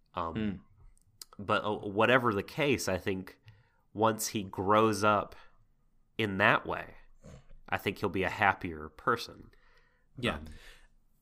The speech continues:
Speaker 2: I agree. And funnily enough, you mentioned about agency, like, the side plot we've seen of him with Tanimoto. Like, he's the one who's been dragging his heels when he really should just fucking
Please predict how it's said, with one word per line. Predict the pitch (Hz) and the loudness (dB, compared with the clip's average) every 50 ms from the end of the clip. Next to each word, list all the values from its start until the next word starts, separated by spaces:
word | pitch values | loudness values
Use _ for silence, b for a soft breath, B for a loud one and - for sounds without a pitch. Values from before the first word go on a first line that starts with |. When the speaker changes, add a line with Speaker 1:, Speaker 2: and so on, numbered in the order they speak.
| _ _ _ _ _ _ _ | _ _ _ _ _ _ _
Speaker 2:
I | 135 139 | 6 6
agree. | 139 135 135 135 127 120 | 6 6 6 4 4 4
And | 120 131 135 147 139 170 139 | 4 2 2 2 2 0 2
funnily | 165 180 156 156 | 4 6 6 6
enough, | 156 135 135 | 6 6 4
you | 135 | 4
mentioned | 139 139 139 - 143 131 | 4 4 4 4 4 4
about | 127 123 120 | 4 4 2
agency, | 117 120 120 131 139 131 - 156 143 | 2 2 2 2 2 2 4 4 6
like, | 131 127 120 117 113 - | 6 6 6 4 2 -2
the | 139 131 120 | 0 0 4
side | 113 - - - 113 117 127 135 135 135 | 4 6 6 8 8 8 6 6 4 4
plot | - 143 135 | 2 4 4
we've | 143 131 135 | 4 0 0
seen | - - 127 120 | 0 0 0 0
of | 117 | 0
him | 127 131 123 | 0 0 0
with | 113 - | -2 0
Tanimoto. | - 139 123 120 110 110 110 110 107 - 143 131 151 139 139 B B B B B B B | 2 2 2 2 4 2 2 2 4 4 4 4 4 2 -2 B B B B B B B
Like, | 113 120 127 135 - - | 0 0 0 -2 -8 -14
he's | - - 143 151 151 135 | -4 -2 0 2 2 4
the | 143 143 | 2 4
one | 120 135 139 135 | 6 8 6 8
who's | 135 127 123 117 | 6 4 2 2
been | - 135 120 117 | 2 0 0 0
dragging | 113 117 123 117 120 120 120 | 2 4 4 6 4 4 0
his | 117 113 - | 0 0 2
heels | - 120 120 113 104 101 104 | 2 2 0 2 0 0 0
when | 120 120 | 0 0
he | 120 120 | 0 -2
really | 110 123 139 147 165 165 165 | 4 6 6 8 8 6 6
should | 156 - - - 147 143 139 | 4 2 4 4 4 4 4
just | 135 127 - | 0 -2 -2
fucking | - - - - - - 147 147 147 - 151 143 135 | -4 -10 -16 -14 0 0 0 0 2 -2 -2 -2 -2